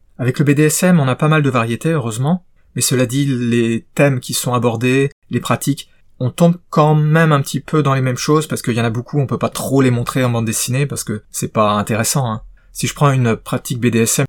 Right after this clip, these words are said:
qui consiste par exemple à enfermer quelqu'un dans une valise, ça, ça va prendre quoi ? Deux ou trois cases, euh, de bande dessinée ? Euh, vous allez pas très loin avec quelque chose comme ça. C'est des choses qui sont super quand on les fait, mais pour les regarder, surtout les voir en image,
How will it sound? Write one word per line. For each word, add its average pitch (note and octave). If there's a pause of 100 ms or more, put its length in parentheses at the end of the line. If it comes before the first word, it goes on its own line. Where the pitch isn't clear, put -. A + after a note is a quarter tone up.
qui -
consiste C#3
par A2+
exemple C3+
à A2
enfermer A#2
quelqu'un C#3+
dans C3
une A#2
valise, A2 (260)
ça, C#3+
ça C3
va A2
prendre A2
quoi ? A2+ (160)
Deux C3
ou B2+
trois A#2+
cases, C#3+
euh, A2
de A#2+
bande A#2
dessinée ? C#3 (360)
Euh, A2+
vous G#2
allez A2+
pas C3+
très B2
loin C#3
avec A2
quelque A#2+
chose -
comme A2+
ça. A2 (300)
C'est -
des A2+
choses D3
qui -
sont A#2+
super C3+
quand -
on A#2
les A2
fait, - (280)
mais A2+
pour A#2
les A#2
regarder, B2+ (220)
surtout -
les A#2
voir A2+
en G#2+
image, B2+